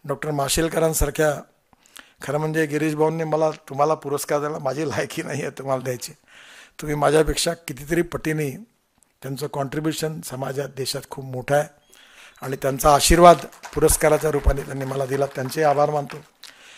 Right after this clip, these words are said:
श्रीनिवास पाटील साहेबही माझे अतिशय जवळचे मित्र आहेत, हितचिंतक आहेत.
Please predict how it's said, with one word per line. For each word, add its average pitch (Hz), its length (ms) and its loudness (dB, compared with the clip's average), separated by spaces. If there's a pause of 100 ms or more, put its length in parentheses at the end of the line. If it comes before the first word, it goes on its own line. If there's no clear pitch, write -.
(160)
श्रीनिवास 156 500 4
पाटील 147 300 -4
साहेबही 151 460 0 (300)
माझे 135 220 -6
अतिशय 143 500 0 (540)
जवळचे 147 400 -2
मित्र 139 260 -6
आहेत, 139 380 -4 (640)
हितचिंतक 151 640 -6
आहेत. 151 240 -12